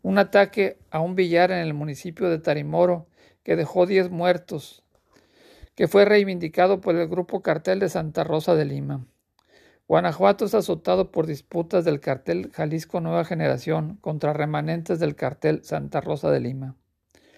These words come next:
La nota también menciona que dos masacres dejan al menos siete muertos en Veracruz.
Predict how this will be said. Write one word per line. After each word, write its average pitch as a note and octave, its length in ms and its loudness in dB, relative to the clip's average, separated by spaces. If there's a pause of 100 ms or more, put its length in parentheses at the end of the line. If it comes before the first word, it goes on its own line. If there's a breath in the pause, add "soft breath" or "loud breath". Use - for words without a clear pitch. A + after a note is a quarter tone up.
(360 soft breath)
La - 120 4
nota G3 340 2
también F#3+ 300 2
menciona F#3+ 480 -2
que F#3 80 0
dos F3+ 180 2
masacres F#3 480 0
dejan F3 260 0
al E3 120 -2
menos E3 260 -4
siete E3+ 240 -6
muertos D#3+ 400 -6
en D3+ 120 -6
Veracruz. C3 600 -4